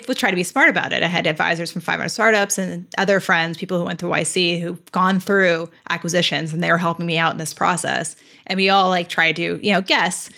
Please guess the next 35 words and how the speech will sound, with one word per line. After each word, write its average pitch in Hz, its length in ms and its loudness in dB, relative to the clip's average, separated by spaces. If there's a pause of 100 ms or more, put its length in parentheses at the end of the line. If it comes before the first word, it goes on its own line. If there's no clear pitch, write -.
(200)
"Okay, 180 220 2
here's 247 360 4
the 240 80 4
floor 185 500 2
of 196 160 -2
what 185 140 2
they 190 100 2
could 185 140 0
offer 196 380 2
based 175 280 0
on 190 100 -2
what 180 160 -2
we 180 100 -2
were 165 100 -2
doing. 165 380 -4 (600)
And 214 120 -2
then 196 120 4
here's 185 400 2
the 175 260 2
super 208 360 2
awesome, 180 340 2
I'm 175 120 0
super 180 220 -2
lucky 175 540 0 (520)
offer." 151 500 -2 (260)
And 190 100 -2
it 185 100 -2
turned 226 200 2
out 196 180 2
to 180 60 -6
be, 170 140 0
like, 175 200 0
way, 262 520 2
way 220 520 2
less - 540 -4